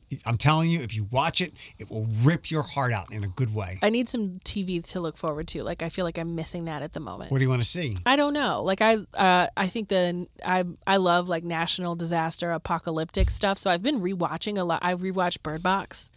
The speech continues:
Speaker 1: Okay.
Speaker 2: the other day. I rewatched some, like, we've talked about this before. There's so much content that comes out within a year that you almost forget.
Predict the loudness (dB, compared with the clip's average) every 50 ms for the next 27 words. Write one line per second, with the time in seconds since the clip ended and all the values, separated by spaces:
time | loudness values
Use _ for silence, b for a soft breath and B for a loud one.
0 | B B B B -2 0 4 4 4 4 4 2 0 0 -2 -2 0 0 0 0
1 | 0 0 2 4 4 4 4 0 -4 -8 B B B B B B 2 2 2 2
2 | -4 -2 2 4 4 4 4 4 4 4 4 4 2 0 0 0 -4 -4 -4 -6
3 | -2 0 0 0 0 0 -2 b b b b b b b 4 6 6 8 8 10
4 | 8 8 10 10 10 10 10 8 4 4 2 2 2 2 2 0 -2 -4 -4 -2
5 | -2 -2 -2 -2 -2 -2 -4 -4 -4 -6 -8 -6 -4 -4 -2 -2 0 2 2 4
6 | 4 2 2 2 0 0 0 0 0 0 0 2 4 4 4 2 2 0 2 2
7 | 4 2 4 4 2 4 2 2 2 0 -2 0 4 6 6 6 6 4